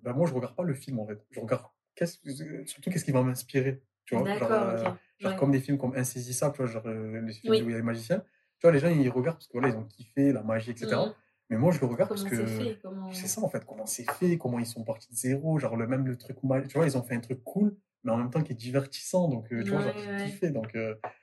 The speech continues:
Speaker 1: donc c'est un peu ça, donc c'est vraiment, ouais, mes recherches perso, mon environnement, parce
Speaker 2: Ouais.
Speaker 1: que, euh, moi, je suis, j'ai grandi dans un quartier, tu vois, j'étais dans des, dans les quartiers nord de Marseille, mais, euh, depuis petit,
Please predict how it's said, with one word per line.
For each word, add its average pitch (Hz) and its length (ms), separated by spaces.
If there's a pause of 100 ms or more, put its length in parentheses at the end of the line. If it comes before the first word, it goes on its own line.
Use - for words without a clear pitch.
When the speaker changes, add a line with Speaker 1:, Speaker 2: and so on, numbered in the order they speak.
(220)
Speaker 1:
donc 110 120
c'est 143 80
un 147 40
peu 151 100
ça, 156 100
donc 127 140
c'est 127 100
vraiment, 151 360
ouais, 160 140
mes 120 140
recherches 123 380
perso, - 460 (400)
mon 131 160
environnement, 143 640
parce - 120
Speaker 2:
Ouais. 120 160
Speaker 1:
que, - 80
euh, 113 320
moi, 127 160
je 127 80
suis, 107 220
j'ai 104 120
grandi 107 220
dans 107 160
un 110 60
quartier, 110 320
tu - 60
vois, 113 80
j'étais 104 340
dans 104 120
des, 104 160
dans 104 100
les 104 100
quartiers - 260
nord 110 100
de 110 60
Marseille, 156 300 (420)
mais, 110 160
euh, 110 320 (200)
depuis 113 220
petit, 143 440